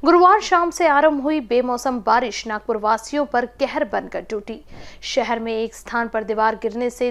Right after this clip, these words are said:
दो लोगों की मौत हुई। मृतकों में मां और बेटा शामिल है। तूफानी हवा के चलते नागपुर शहर समेत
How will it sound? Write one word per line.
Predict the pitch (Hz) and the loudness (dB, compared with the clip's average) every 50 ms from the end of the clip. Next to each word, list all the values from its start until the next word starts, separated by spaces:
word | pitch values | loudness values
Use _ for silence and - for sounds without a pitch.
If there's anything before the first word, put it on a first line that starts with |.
| 208 - | -2 0
दो | 233 233 226 | 0 0 0
लोगों | 214 220 220 220 320 302 | 2 0 0 0 0 -2
की | - 294 269 | 0 -2 -2
मौत | 254 247 254 262 - - | 0 0 0 -2 0 0
हुई। | 320 349 370 | 0 0 0
मृतकों | 285 226 240 262 277 - - - 392 | 0 0 0 0 0 0 0 0 0
में | 262 196 180 - | 0 0 -6 -8
मां | 202 226 254 285 | -4 -2 -2 0
और | 320 294 247 240 233 | 2 2 2 2 0
बेटा | 185 196 208 208 - 226 220 | 0 -6 -6 -4 -4 -6 -6
शामिल | - - - 208 180 175 185 196 | -6 -8 -10 -10 -10 -10 -14 -14
है। | - 208 - - - - - - - - - - - | -14 -14 -16 -16 -20 -20 -20 -18 -18 -20 -18 -4 2
तूफानी | - 370 370 370 349 370 415 466 381 | 2 4 6 6 6 6 6 4 2
हवा | 302 330 302 339 339 | 2 2 2 2 2
के | 339 330 - | 2 -2 -2
चलते | - 294 277 - 330 311 | -2 -2 0 0 -2 -2
नागपुर | 269 240 226 294 294 - - 349 - | -2 0 -2 -2 -2 0 -2 -2 -2
शहर | - - 262 233 226 247 262 254 254 | -2 0 0 0 2 2 2 0 0
समेत | - - - - 294 302 285 233 175 196 | -4 -12 -2 0 0 2 2 0 -4 -6